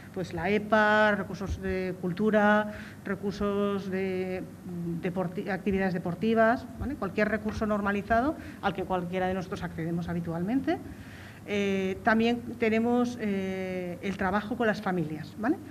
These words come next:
El trabajo con las familias se dirige o se realiza desde, desde el área psicológica y desde el área social del centro.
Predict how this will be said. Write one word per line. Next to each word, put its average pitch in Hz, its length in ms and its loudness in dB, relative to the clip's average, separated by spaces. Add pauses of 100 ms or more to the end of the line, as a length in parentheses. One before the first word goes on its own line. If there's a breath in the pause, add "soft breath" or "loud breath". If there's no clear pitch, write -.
(160 loud breath)
El 208 80 0
trabajo 226 240 6
con 262 100 0
las 254 80 -2
familias 254 380 0
se 254 100 0
dirige 226 500 -2 (320 loud breath)
o 208 80 -4
se 202 140 0
realiza 208 360 2
desde, 190 760 0
desde 180 220 2
el 180 40 4
área 226 200 4
psicológica 240 840 0
y 226 80 4
desde 196 200 0
el 190 60 0
área 196 200 0
social 247 440 0
del 226 180 2
centro. 277 400 2